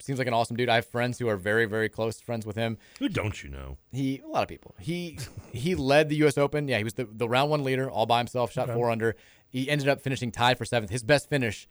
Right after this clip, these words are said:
Speaker 1: at a, um, in a, in a major tournament. U of L grad from Canada. Everybody who was around him when he was on campus speaks very highly of him.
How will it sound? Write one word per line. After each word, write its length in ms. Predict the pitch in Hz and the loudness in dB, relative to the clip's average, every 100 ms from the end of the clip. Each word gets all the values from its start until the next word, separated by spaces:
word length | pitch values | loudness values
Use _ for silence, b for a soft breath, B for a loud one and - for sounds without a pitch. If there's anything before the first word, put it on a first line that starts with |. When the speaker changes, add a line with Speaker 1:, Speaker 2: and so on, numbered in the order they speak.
| b b - | b b -2
Speaker 1:
at 160 | 110 110 | 2 2
a, 280 | 104 101 | 2 2
um, 420 | 98 95 95 92 101 | 0 -2 -4 -8 -10
in 420 | 95 123 120 120 | -8 -8 -6 -6
a, 40 | |
in 140 | 120 117 | -4 0
a 20 | |
major 240 | 110 104 | 0 0
tournament. 440 | - 113 104 101 - b _ | -2 -4 -2 -6 -10 b _
U 200 | 123 139 | 0 4
of 60 | 151 | 6
L 100 | 143 | 4
grad 460 | 120 117 117 113 - | 4 4 4 2 -4
from 220 | - 131 135 | -4 -4 -2
Canada. 520 | 117 110 101 101 95 b b _ _ _ | -2 -2 0 -2 -2 b b _ _ _
Everybody 320 | 135 131 127 110 | -4 -2 -4 -6
who 140 | 127 120 | -8 -10
was 140 | 131 117 | -12 -4
around 300 | 120 120 113 | -2 0 0
him 100 | 110 | -2
when 80 | |
he 60 | 110 | -2
was 80 | 104 | -4
on 100 | 101 | -4
campus 300 | 104 104 98 | -4 -6 -8
speaks 220 | 104 - | -12 -8
very 200 | 104 95 | -6 -4
highly 300 | 92 98 98 | -4 -4 -6
of 100 | 95 | -6
him. 220 | 98 92 | -8 -10